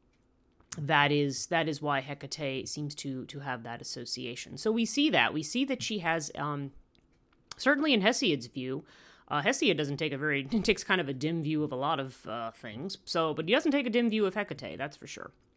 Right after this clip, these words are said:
And so she, she has this connection. Now, the entryway thing also has to do with, with Crossroads. Um, I have another piece that I wanna, uh, talk about here from, uh, Mark Cartwright, um, who wrote, um, an article.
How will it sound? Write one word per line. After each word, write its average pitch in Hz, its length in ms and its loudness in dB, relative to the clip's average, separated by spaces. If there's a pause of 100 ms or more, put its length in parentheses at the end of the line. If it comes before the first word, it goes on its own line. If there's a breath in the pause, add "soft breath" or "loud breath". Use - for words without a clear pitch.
(840)
And 147 380 -4 (560 loud breath)
so 196 120 -2
she, 220 260 0
she 247 160 -2
has 269 240 4
this 269 160 -2
connection. - 540 -4 (280 loud breath)
Now, 220 200 6
the 214 180 0
entryway 269 600 4
thing 160 440 -4
also 220 300 0
has 190 180 -2
to 180 80 -8
do 151 220 -2
with, 139 240 -4
with 135 160 -12
Crossroads. 135 880 -4
Um, 143 360 -4 (100)
I 170 60 -4
have 156 100 -2
another 226 240 2
piece - 320 -4
that 123 120 -6
I 127 60 -2
wanna, 127 380 -6 (140)
uh, 113 160 -2 (200)
talk - 240 -6
about 127 220 0
here 139 320 -4
from, 127 480 -6
uh, 120 160 -6
Mark 147 280 -4
Cartwright, - 580 -4 (420)
um, - 220 -14
who 156 80 -10
wrote, 147 300 -6
um, 127 200 -14
an 135 80 -12
article. 135 400 -8